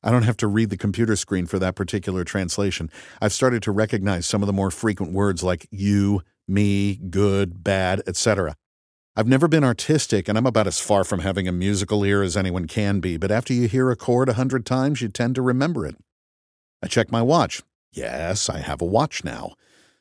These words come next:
The stopwatch has a clock feature. It took me a while to notice. I had other things on my mind. We've been at it all day, and I'm exhausted.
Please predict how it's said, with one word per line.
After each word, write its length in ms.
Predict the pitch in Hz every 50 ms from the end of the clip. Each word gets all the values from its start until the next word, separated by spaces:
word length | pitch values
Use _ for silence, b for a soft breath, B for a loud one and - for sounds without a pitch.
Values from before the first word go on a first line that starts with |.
| b b
The 80 | 90
stopwatch 560 | - - - 98 92 92 - 98 98 98 - -
has 180 | 107 98 92
a 60 | 101
clock 340 | - - 123 117 113 110 -
feature. 500 | - - 85 73 71 - - 73 71 - -
It 100 | - 92
took 200 | - - 139 -
me 80 | 123 110
a 60 | 101
while 180 | 98 98 92 92
to 100 | - 95
notice. 500 | 92 95 98 87 76 73 - - - -
I 120 | 73 87
had 280 | 87 90 92 78 78 78 _ _ _ -
other 240 | 90 87 87 85 -
things 320 | - 95 90 95 92 -
on 100 | 101 95
my 140 | 101 98 95
mind. 400 | 92 90 92 95 104 131 139 - _ _ _ _ _ _ _ _ _ _ -
We've 180 | 120 143 151 127
been 160 | 151 139 127
at 220 | 120 110 110 107
it 100 | 107 - -
all 180 | 98 101 101 98
day, 260 | 87 98 92 90 87
and 120 | 85 85 85
I'm 100 | 82 82
exhausted. 840 | 82 78 80 80 80 76 90 87 85 80 - - - 73 67 67